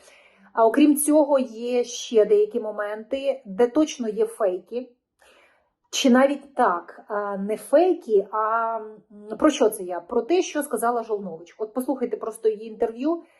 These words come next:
е, там дуже багато неточностей, дуже багато. І одна з неточностей цих просто ввела людей в оману. Про це теж поговоримо. Про що я зараз? Про вікові доплати.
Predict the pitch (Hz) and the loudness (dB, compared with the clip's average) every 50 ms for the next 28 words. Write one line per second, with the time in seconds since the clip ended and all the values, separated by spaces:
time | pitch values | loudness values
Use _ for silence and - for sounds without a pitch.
0 | _ _ _ _ - 214 208 202 208 - 254 254 277 285 254 196 214 247 254 247 | _ _ _ _ -4 0 0 0 0 2 0 0 2 2 -2 -2 -4 -8 -10 -8
1 | 226 190 196 196 240 247 247 - 240 226 214 202 220 202 196 - - - 185 - | -2 -2 -2 0 0 -4 -2 -2 -4 -4 -2 2 2 2 2 2 -6 -18 -20 -20
2 | - - 180 - _ _ _ _ 196 226 226 220 196 196 196 196 175 175 - 190 | -20 -18 -18 -20 _ _ _ _ -10 -10 -8 -4 -2 -2 -2 -2 -4 -6 -6 -10
3 | - - 254 254 226 240 226 202 240 285 302 302 285 240 233 - 285 330 339 330 | -4 0 2 2 2 2 0 2 2 2 2 0 -2 -6 -6 -2 -2 -2 -2 -2
4 | - 254 226 - - - 214 185 175 170 - _ _ - - 254 226 202 196 - | -6 -12 -14 -10 0 2 2 2 2 0 -8 _ _ -4 2 2 4 2 2 -2
5 | - - _ - 254 277 262 - - 202 190 185 208 214 233 240 233 202 190 208 | -12 -18 _ 2 2 2 2 2 -6 -6 -2 0 0 2 2 2 0 -2 -2 -2
6 | 220 226 208 214 208 208 202 170 170 165 - 214 208 - - 220 - 240 208 - | -2 -2 -2 -8 -8 -8 -8 -10 -10 -12 -10 -10 -8 -6 -6 -4 0 -2 -2 -2
7 | - 185 180 190 175 180 170 - - - _ _ _ - - _ _ _ - - | -4 -12 -12 -12 -10 -10 -10 -12 -12 -18 _ _ _ -20 -20 _ _ _ 2 2
8 | 262 254 - 294 233 208 196 190 180 175 - - - 226 247 254 254 247 208 190 | 2 4 6 4 4 4 2 0 -4 -6 -10 -6 -4 -2 -2 -2 0 0 0 0
9 | 214 202 208 - - 170 214 - _ - | 0 -4 -4 -6 -8 -14 -14 -14 _ -20